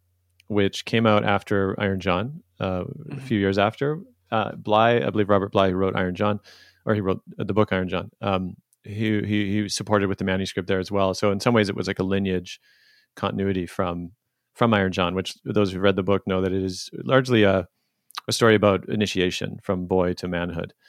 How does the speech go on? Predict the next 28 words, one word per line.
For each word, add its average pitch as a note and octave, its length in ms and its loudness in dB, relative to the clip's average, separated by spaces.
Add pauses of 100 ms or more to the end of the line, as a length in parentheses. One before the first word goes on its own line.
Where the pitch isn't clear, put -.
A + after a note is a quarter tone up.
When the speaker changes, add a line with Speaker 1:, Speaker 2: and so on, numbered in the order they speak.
(580)
Speaker 1:
uh, F#2+ 220 -2
and G2+ 260 0
when G2+ 160 2
was - 380 -4
sort G2 220 -6
of F2+ 120 -10
foundational G2+ 840 2
in F#2+ 380 -4
the, F#2 260 -4 (120)
the F2+ 480 -2 (500)
text - 360 -4
that G#2 120 -8
kicked - 240 -2
off F#2+ 200 2
the F#2 180 -2
first - 400 -2
wave F2+ 240 0
mythopoetic F#2 500 -2
men's F2 220 -4
movement. - 320 -8 (480)
And G#2 80 -6
of G2+ 80 -10
course, F#2+ 240 -2
another F#2 400 -2
major F#2 440 -2
one F2 200 -4
was, F2 260 -6
um, E2+ 460 -8